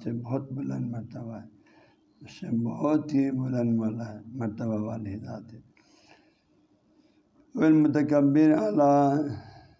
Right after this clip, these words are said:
اطاعت خلقہ، یا یعنی سرکش مخلوق پر اس کا جو ہے برتری رکھنے والے ذات،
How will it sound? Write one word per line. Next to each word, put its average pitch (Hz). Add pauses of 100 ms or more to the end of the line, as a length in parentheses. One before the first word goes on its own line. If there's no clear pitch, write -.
(1120)
اطاعت 151 (140)
خلقہ، 113 (840)
یا 123
یعنی 127
سرکش 143
مخلوق 127
پر 113 (540)
اس 120
کا 123
جو 113
ہے 113
برتری 123
رکھنے 110
والے 113
ذات، 98